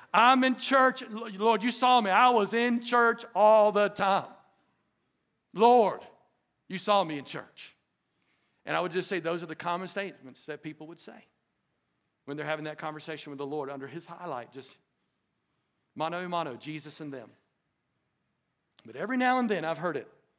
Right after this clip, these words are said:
and I've always like, "You got the answer." When people say this,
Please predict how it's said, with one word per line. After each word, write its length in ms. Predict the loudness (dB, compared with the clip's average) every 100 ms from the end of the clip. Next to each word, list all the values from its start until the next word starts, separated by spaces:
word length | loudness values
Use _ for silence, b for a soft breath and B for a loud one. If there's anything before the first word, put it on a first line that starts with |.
| _ _ _ _ _ _ _ -12
and 80 |
I've 120 | -10 -6
always 200 | -8 -6
like, 280 | -10 -10 _ _
"You 140 | -20 -12
got 220 | -10 -10
the 140 | -14
answer." 260 | -18 -20 -20 _ _ _ _ _ _ _ _ _ _ _ _
When 100 | -20
people 260 | -16 -14 -14
say 260 | -10 -8
this, 520 | -8 -12 -16 -20 -20